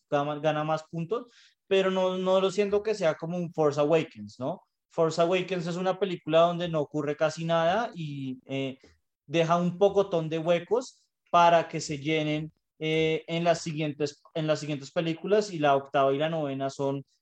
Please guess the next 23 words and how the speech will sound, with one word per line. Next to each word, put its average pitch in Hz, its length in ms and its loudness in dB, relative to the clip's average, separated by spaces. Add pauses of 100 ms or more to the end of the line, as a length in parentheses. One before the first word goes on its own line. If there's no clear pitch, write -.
(120)
absolutamente 147 720 -4
terribles, 160 640 0
y 151 80 0
eso 147 280 0
hace 156 240 2
que 160 120 -8
Force 139 300 -4
Awakens 139 500 -4
pierda 143 380 2
mucha 143 320 -4
fuerza. 135 360 -2 (420)
Acá 151 240 0
yo 185 120 -2
siento 220 320 0
que 247 160 0
sí 196 360 -2
se 202 220 8
va 202 160 10
a - 20 10
ver 208 220 4
complementada 202 880 0
por 180 140 -6
los, 180 320 -8